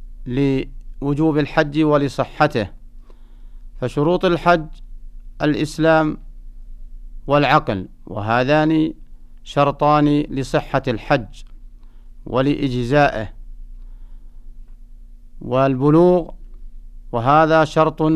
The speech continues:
لإجزائه، وإلا فلو حج الصبي صح حجه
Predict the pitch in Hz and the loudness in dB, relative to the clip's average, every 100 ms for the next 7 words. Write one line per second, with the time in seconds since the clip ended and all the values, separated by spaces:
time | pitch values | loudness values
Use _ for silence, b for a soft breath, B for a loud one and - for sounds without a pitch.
0 | 147 - - - - - - - - - | 0 -6 -20 -20 -20 -20 -20 -18 -14 -2
1 | 143 143 139 131 156 156 113 107 - - | 0 2 0 4 6 6 4 -6 -10 -16
2 | - - - - - 131 143 147 147 147 | -16 -16 -16 -12 -4 0 2 4 4 4
3 | 147 139 143 139 139 139 147 135 143 143 | 2 2 0 0 -2 -2 0 2 2 2
4 | 143 143 - - - - - - - 147 | 0 -2 -10 -20 -20 -20 -20 -14 0 0
5 | - 143 127 147 127 143 | 2 -2 2 0 2 -2